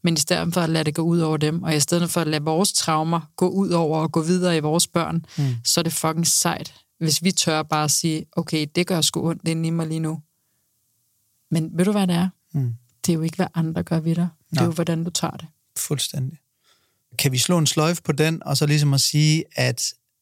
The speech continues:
Speaker 2: hvis man kan implementere nogle af de her redskaber, også i business,
Speaker 1: Mhm.
Speaker 2: i livet,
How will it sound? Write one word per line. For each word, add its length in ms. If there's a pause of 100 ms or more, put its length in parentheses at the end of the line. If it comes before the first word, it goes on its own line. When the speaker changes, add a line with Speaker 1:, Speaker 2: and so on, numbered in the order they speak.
Speaker 2:
hvis 180
man 180
kan 120
implementere 920
nogle 260
af 60
de 120
her 200
redskaber, 580 (720)
også 480 (100)
i 140
business, 800
Speaker 1:
Mhm. 400 (420)
Speaker 2:
i 80
livet, 460